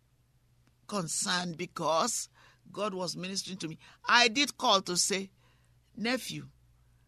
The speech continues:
to speak to him. But I said, "Please tell him to call me." They said he's gonna call me. That wa-, a month before this happened, I felt so much strange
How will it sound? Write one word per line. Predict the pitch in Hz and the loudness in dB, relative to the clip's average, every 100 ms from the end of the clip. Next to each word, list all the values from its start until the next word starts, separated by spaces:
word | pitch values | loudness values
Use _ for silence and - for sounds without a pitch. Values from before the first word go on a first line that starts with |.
| _ _ _ - | _ _ _ -8
to | 196 | -8
speak | - 247 220 | -6 -6 -2
to | 185 | -2
him. | 185 - - _ | -2 -8 -20 _
But | 202 202 - - _ | -2 -2 -6 -12 _
I | - 208 | -4 -2
said, | 233 208 - | -2 -4 -4
"Please | 262 208 | -2 -2
tell | - 262 | 2 4
him | 262 240 | 4 2
to | 226 | -4
call | - 233 226 185 | 2 8 8 6
me." | 151 - _ _ _ | 0 -6 _ _ _
They | - | -10
said | 175 214 | -6 -6
he's | 202 | -6
gonna | 185 208 | -6 -8
call | - 165 165 | -6 -6 -6
me. | 143 _ _ _ _ | -10 _ _ _ _
That | - 220 | -4 -4
wa-, | - | -2
a | 196 | -2
month | 202 254 208 | 0 0 0
before | 190 208 | -2 -2
this | 208 185 | -2 0
happened, | 180 170 170 - | -2 -4 -12 -10
I | - 190 | -6 -6
felt | 175 - - 254 240 233 | -6 -12 -2 0 0 -2
so | - 240 233 | -6 -4 -4
much | 220 208 226 - - - _ - _ _ _ _ _ _ | -4 -4 -4 -8 -10 -20 _ -20 _ _ _ _ _ _
strange | - - - 220 254 285 277 208 - | -16 -14 -8 -2 2 4 4 2 -4